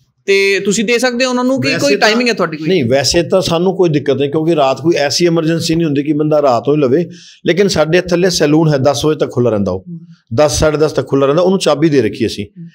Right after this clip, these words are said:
Speaker 2: ਜਿਹੜਾ ਮਰਜ਼ੀ ਆਵੇ, ਜਦੋਂ ਮਰਜ਼ੀ ਉੱਥੋਂ ਉਹ ਲਵੇ, ਚਾਬੀ ਲਵੇ, ਔਰ ਆਪਣੇ ਹਿਸਾਬ ਨਾਲ ਕੱਪੜਾ ਜਿਹੜਾ ਉਹਨੂੰ ਪਸੰਦ ਆਉਂਦਾ, ਜਿਸ time ਮਰਜ਼ੀ ਲਵੇ, ਜਦੋਂ ਤੱਕ ਖੁੱਲ੍ਹਾ ਹੈ।
Speaker 1: ਹੂੰ।
Speaker 2: ਸਵੇਰੇ ਸੱਤ ਵਜੇ ਤੋਂ ਰਾਤ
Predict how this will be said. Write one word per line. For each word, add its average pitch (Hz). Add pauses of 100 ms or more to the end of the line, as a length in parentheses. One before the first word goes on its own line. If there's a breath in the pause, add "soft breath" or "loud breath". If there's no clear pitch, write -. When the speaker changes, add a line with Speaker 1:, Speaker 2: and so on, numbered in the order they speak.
(200 loud breath)
Speaker 2:
ਜਿਹੜਾ 175
ਮਰਜ਼ੀ 175
ਆਵੇ, 165
ਜਦੋਂ 160
ਮਰਜ਼ੀ 147
ਉੱਥੋਂ 151
ਉਹ 139
ਲਵੇ, 127
ਚਾਬੀ 135
ਲਵੇ, 131 (260 loud breath)
ਔਰ 151
ਆਪਣੇ 156
ਹਿਸਾਬ 139
ਨਾਲ 143
ਕੱਪੜਾ 147
ਜਿਹੜਾ 156
ਉਹਨੂੰ 151
ਪਸੰਦ 135
ਆਉਂਦਾ, 131
ਜਿਸ 180
time 190
ਮਰਜ਼ੀ 123
ਲਵੇ, 104
ਜਦੋਂ 147
ਤੱਕ -
ਖੁੱਲ੍ਹਾ 131
ਹੈ। 95
Speaker 1:
ਹੂੰ। -
Speaker 2:
ਸਵੇਰੇ 170
ਸੱਤ 170
ਵਜੇ 180
ਤੋਂ 180
ਰਾਤ 131